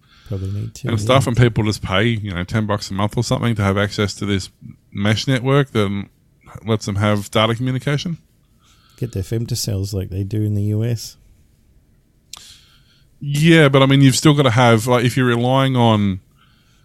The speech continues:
Speaker 2: those, the problem with that, you've still gotta have a decent broadband connection.
Speaker 1: Yeah.
Speaker 2: Um, and a lot of rural doesn't <laughs> have
Speaker 1: Yeah.
Speaker 2: y-, y-, the, like,
Speaker 1: It's
Speaker 2: a lot of
Speaker 1: Starlink.
Speaker 2: this, especially if they've got satellite,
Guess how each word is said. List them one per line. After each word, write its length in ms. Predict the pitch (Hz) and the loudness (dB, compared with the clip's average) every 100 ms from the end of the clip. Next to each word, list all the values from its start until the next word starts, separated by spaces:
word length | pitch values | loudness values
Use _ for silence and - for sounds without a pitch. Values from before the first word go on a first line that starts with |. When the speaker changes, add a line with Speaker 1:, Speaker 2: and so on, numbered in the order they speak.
| _ _ _ - | _ _ _ -4
Speaker 2:
those, 580 | 113 123 123 104 101 | 4 6 6 6 2
the 80 | 110 | 0
problem 260 | - 120 107 | 2 2 4
with 140 | 98 | 2
that, 340 | 123 135 101 - _ _ - | 2 4 2 -2 _ _ -6
you've 160 | 120 | -4
still 240 | - 131 123 | -2 0 2
gotta 140 | 117 | 2
have 640 | 98 104 98 95 92 - - - | 2 0 0 -2 -6 -16 -16 -10
a 40 | |
decent 500 | 101 113 104 101 90 | -2 0 0 -4 -4
broadband 480 | - 113 117 101 98 | 0 0 2 -2 -2
connection. 600 | - 101 131 101 85 95 _ - | -4 -4 -2 -4 -6 -10 _ -12
Speaker 1:
Yeah. 160 | 101 95 _ _ _ _ _ _ _ - | -12 -12 _ _ _ _ _ _ _ -6
Speaker 2:
Um, 540 | 110 104 101 98 92 _ _ _ _ - | 0 2 2 -2 -4 _ _ _ _ -2
and 160 | 117 | 2
a 20 | 113 | 4
lot 100 | 123 | 4
of 100 | 107 | 4
rural 300 | 120 117 104 | 2 2 0
doesn't 420 | 101 123 120 - _ - - - | 0 0 0 -8 _ -6 -4 -6
<laughs> 340 | - - - | -12 -20 -14
have 420 | - 131 123 90 - - - - - - | -2 2 2 0 -10 -20 -20 -20 -20 -12
Speaker 1:
Yeah. 120 | - | -10
Speaker 2:
y-, 60 | 127 | -6
y-, 120 | 165 | -4
the, 460 | 147 131 131 135 120 139 | -2 0 0 -2 -8 -2
like, 220 | 135 127 | 2 2
Speaker 1:
It's 160 | 123 - | 2 2
Speaker 2:
a 100 | 131 | 4
lot 200 | 143 143 | 6 4
of 80 | |
Speaker 1:
Starlink. 40 | 117 | 2
Speaker 2:
this, 280 | 113 - - | 0 -2 -2
especially 420 | 127 165 160 165 | 0 4 4 4
if 40 | |
they've 120 | 165 | 4
got 140 | 139 107 | 2 2
satellite, 540 | 123 123 160 127 92 | 2 4 4 4 2